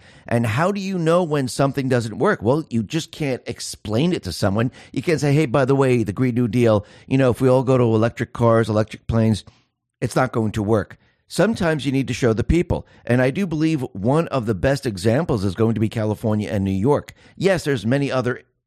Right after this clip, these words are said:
areas, but I do believe that these two states are the template for everything that they want to do to the United States.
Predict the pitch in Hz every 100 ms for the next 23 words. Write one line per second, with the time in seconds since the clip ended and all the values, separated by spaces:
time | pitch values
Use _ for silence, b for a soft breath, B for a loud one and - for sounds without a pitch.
0 | _ 117 160 175 90 - b b b 120
1 | 139 151 165 151 147 131 - 107 165 -
2 | 147 123 - 139 131 127 101 101 95 -
3 | 156 190 - 110 92 - B B - 127
4 | - 147 156 160 151 120 139 131 131 120
5 | 113 123 117 107 101 92 - - 139 98
6 | -